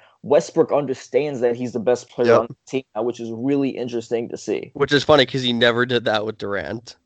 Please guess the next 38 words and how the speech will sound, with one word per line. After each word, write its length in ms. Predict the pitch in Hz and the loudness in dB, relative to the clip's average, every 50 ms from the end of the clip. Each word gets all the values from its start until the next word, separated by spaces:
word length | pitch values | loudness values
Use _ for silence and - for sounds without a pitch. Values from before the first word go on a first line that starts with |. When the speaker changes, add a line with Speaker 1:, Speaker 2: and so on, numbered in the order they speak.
| _ - | _ -16
Speaker 1:
He 100 | 147 151 | -14 -2
never 360 | 139 139 151 151 147 151 147 | 4 6 6 6 6 6 4
did 220 | 123 127 139 131 | 6 6 4 4
it. 140 | 123 110 - - | 4 2 0 2
I 160 | - 123 156 | 2 0 0
think, 300 | 156 - 262 233 160 - | 0 -2 -2 -2 4 6
like, 180 | 165 151 139 | 6 6 6
I, 200 | 123 85 110 - - | 4 -2 -4 -4 -2
I 60 | - | 0
wonder 220 | 466 494 508 523 494 | 2 2 2 2 0
if 60 | 466 | 0
there 100 | - 453 | -2 -2
was 100 | 440 392 | -2 -2
something, 240 | - 415 415 - 480 | -4 -6 -6 -2 -2
like, 140 | 453 - 170 | -2 0 0
going 240 | 156 156 190 180 151 | 0 0 0 0 -2
on 160 | 165 185 151 | -4 -2 -2
behind 240 | 131 123 147 151 143 | -2 -2 -2 -4 -6
the 60 | 131 | -6
scenes, 280 | - - 156 165 156 123 | -6 -4 -4 -2 0 0
like, 140 | 120 107 | 0 0
Russ 240 | 104 113 120 135 131 | 2 2 0 0 0
didn't 500 | - 131 117 131 131 131 127 117 98 92 | -4 -10 -8 -6 -6 -6 -6 -8 -8 -4
fucking 260 | - 120 120 131 117 | -2 -2 0 0 -2
like 160 | 107 113 120 104 | -2 -2 -2 -2
Durant 320 | 110 104 113 123 113 92 | -4 -4 -4 -4 -6 -6
the 80 | 107 104 | -8 -8
entire 300 | 101 95 113 101 98 98 | -4 -2 0 0 0 0
time. 360 | - 107 98 95 78 - - _ _ _ _ _ _ _ _ _ _ _ _ _ _ _ _ _ _ _ _ _ _ _ - | 0 -2 -4 -4 -6 -8 -12 _ _ _ _ _ _ _ _ _ _ _ _ _ _ _ _ _ _ _ _ _ _ _ -12
Speaker 2:
Yep. 400 | - 113 117 113 113 113 123 - - - - - - - - _ _ _ - | -10 -2 2 4 4 4 4 2 -4 -16 -18 -18 -20 -20 -20 _ _ _ -4
Speaker 1:
Like, 160 | 254 370 - - | -4 -4 -2 0
you 80 | 269 | 2
know 80 | 302 349 | 4 6
what 240 | 508 494 - - - - | 8 6 6 4 -2 -6
Russell 440 | 131 135 131 156 - - 190 185 175 | -2 -2 0 0 0 0 2 2 4
is 240 | - 165 175 175 | 4 4 4 4
right 240 | 156 147 156 156 - | 6 6 6 6 6
now? 400 | 117 120 127 151 165 170 175 - | 2 -2 -4 -4 -4 -6 -8 -12